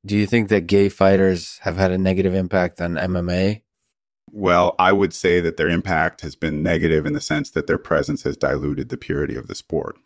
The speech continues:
Speaker 2: But on the other hand, there are obviously some great gay fighters out there. So I guess it's a draw.
Speaker 1: Josh.
Speaker 2: Yeah, yeah.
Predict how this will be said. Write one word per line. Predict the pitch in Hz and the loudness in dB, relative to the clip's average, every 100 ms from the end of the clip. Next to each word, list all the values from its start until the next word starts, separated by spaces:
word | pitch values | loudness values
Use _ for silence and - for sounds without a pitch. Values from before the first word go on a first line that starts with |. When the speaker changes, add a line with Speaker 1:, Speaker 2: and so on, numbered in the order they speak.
| _ - | _ 4
Speaker 2:
But | 101 - - | 4 4 0
on | 101 95 98 | 2 4 6
the | 110 | 6
other | 127 | 6
hand, | 113 90 90 90 | 4 2 2 2
there | 90 | 4
are | 85 76 | 4 4
obviously | 82 85 85 85 | 2 0 -4 -8
some | 82 82 | -8 -6
great | 78 85 71 80 | 0 0 -2 -4
gay | 76 78 | -2 -2
fighters | - 71 67 67 | -4 -4 -6 -10
out | 62 - | -12 -10
there. | - - - | -12 -12 -6
So | - | 0
I | 82 | 2
guess | 85 87 | 4 0
it's | - - | -4 -14
a | |
draw. | - 55 - - _ _ _ _ | -10 -10 -10 -16 _ _ _ _
Speaker 1:
Josh. | - 85 85 82 - - - _ _ _ - | 0 2 2 0 -6 -10 -16 _ _ _ -10
Speaker 2:
Yeah, | - 82 90 98 92 - _ | -4 2 4 6 4 0 _
yeah. | 95 82 78 78 | 0 2 2 -2